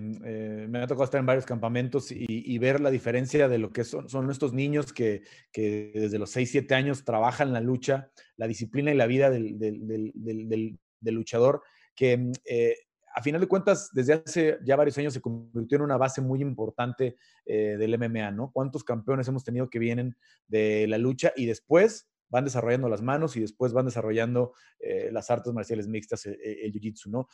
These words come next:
Entonces, yo creo que, eh, sí hace falta, eh, porque realmente no tenemos... No se trata de la, de, de, de, de, de sentirnos menos, se trata de una situación que a lo mejor se ha dado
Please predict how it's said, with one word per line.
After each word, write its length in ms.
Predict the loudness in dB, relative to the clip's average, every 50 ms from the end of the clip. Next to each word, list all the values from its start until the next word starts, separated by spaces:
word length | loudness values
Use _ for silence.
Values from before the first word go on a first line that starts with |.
| -20 -20 _
Entonces, 420 | _ _ -2 4 4 4 4 4 -2 -12 -20 _ _
yo 120 | 2 4
creo 180 | 6 4 4 4
que, 400 | 6 6 6 6 6 4 -2 -6 _
eh, 320 | -6 -4 -4 -2 -4 -4 -6
sí 220 | -6 2 6 6
hace 180 | 6 6 4 -2
falta, 720 | -4 2 4 6 6 6 4 4 6 6 6 6 6 2
eh, 240 | -2 -2 -2 -4 -4 -6
porque 380 | -12 -14 -10 -6 -6 -6 -4 -2
realmente 400 | 0 0 0 0 -2 -2 -2 -2
no 140 | -2 -2
tenemos... 540 | -2 0 0 0 -2 -2 -2 -4 -6 -8 _ _ _ _ _ _ _ _ _ _ _ _ _ _ _ _ _ _ _
No 160 | 0 0 2
se 120 | 2 2 4
trata 300 | 4 4 6 6 6 6
de 120 | 6 6
la, 600 | 6 6 6 6 4 4 2 0 -2 -2 -4 -6 -8 -10 -10 -12 -16 -20 _ _
de, 200 | -6 -6 -6 -4
de, 680 | -2 0 2 2 2 0 0 -2 -4 -8 -8 -10 -10 -10
de, 320 | -12 -12 -12 -10 -6 0
de, 200 | 2 4 4 4
de 100 | 2 0
sentirnos 500 | -2 -4 -6 -2 -2 0 0 2 0 0
menos, 280 | 0 0 -2 -2 -2 -4
se 80 | -2
trata 260 | 2 2 2 4 4 2
de 80 | 2
una 100 | 2 0
situación 540 | -4 -4 -4 -4 -4 -2 0 -2 -2 -2 -4 -10 _ _ _ _ _ _ _
que 80 | 0 0
a 60 | 0
lo 60 | 2
mejor 200 | 0 0 -2 -2
se 140 | 2 4 4
ha 80 | 6
dado 400 | 6 8 8 8 8 8 6 2